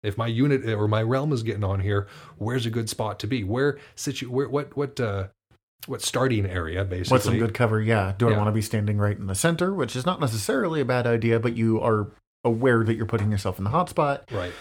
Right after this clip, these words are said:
Speaker 2: Or do I wanna stand in the corner, but, you know, aware that th-, you have now cut off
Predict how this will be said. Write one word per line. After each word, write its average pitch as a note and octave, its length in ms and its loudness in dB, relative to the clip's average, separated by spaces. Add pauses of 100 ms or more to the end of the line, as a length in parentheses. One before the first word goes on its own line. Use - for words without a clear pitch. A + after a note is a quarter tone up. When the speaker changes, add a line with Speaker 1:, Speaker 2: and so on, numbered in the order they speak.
(120)
Speaker 2:
Or A#2 140 2
do A2 120 4
I G#2+ 40 4
wanna G2+ 200 2
stand G2 300 0
in F2+ 80 -2
the F2 60 -6
corner, E3+ 600 2
but, A2+ 260 0
you A#2+ 80 2
know, G2+ 220 2
aware G#2+ 340 2
that G#2 240 0
th-, A2+ 200 -6
you A2+ 120 4
have G2 100 2
now G#2+ 140 2
cut A2 220 0
off G#2+ 420 -2